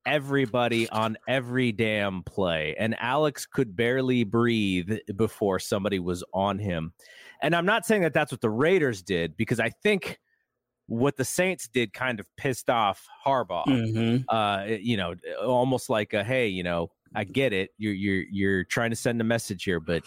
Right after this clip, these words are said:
Speaker 1: if you hurt one of my guys, like, that's gonna be a problem." And, um, and, you know, this is the same Saints team who prob-, had to deal with the Bounty Gate stuff.
Speaker 2: Mm-hmm.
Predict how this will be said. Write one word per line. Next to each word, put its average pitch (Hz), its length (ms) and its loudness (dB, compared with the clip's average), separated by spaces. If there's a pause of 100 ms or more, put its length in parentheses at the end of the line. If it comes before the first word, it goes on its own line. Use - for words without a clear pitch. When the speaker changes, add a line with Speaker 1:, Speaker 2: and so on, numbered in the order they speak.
(160)
Speaker 1:
if 95 200 -6
you 113 100 2
hurt 120 240 0
one 117 160 0
of 113 60 -2
my 104 120 -2
guys, 101 420 -2
like, 90 140 -2
that's 95 220 -2
gonna 92 160 -4
be 80 120 -2
a 73 60 -4
problem." 104 480 -4 (600)
And, 139 380 0
um, 113 520 0 (760)
and, 107 100 2
you 95 80 2
know, 85 100 0
this 131 160 0
is 107 100 -2
the 104 120 -2
same 92 520 -2 (120)
Saints - 560 -2
team 98 360 2
who 87 320 0 (720)
prob-, 95 280 -2
had 104 160 -4
to 92 60 -8
deal 101 180 0
with 92 100 0
the - 60 -6
Bounty 98 320 -4
Gate 80 240 -4
stuff. 85 280 -2
Speaker 2:
Mm-hmm. 151 460 2